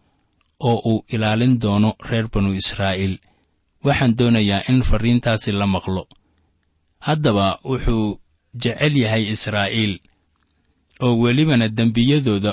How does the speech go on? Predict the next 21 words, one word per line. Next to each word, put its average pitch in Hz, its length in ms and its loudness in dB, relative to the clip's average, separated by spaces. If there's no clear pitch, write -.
uma 123 300 2
uusan 113 460 -2
daynin. 101 460 2
Waa 113 200 0
farriin 139 600 2
laysku 117 440 0
darayo 107 640 0
xukun 131 340 2
iyo 107 180 0
bishaaro, 98 640 0
waxaanay 113 500 0
natiijadu 113 580 0
noqonaysaa 107 680 0
macaan 104 440 0
iyo 107 280 -2
qaraar 107 380 -2
laysku 110 420 -2
daray, 95 340 -4
ama 107 280 2
waa 101 400 0
suusac 104 600 -2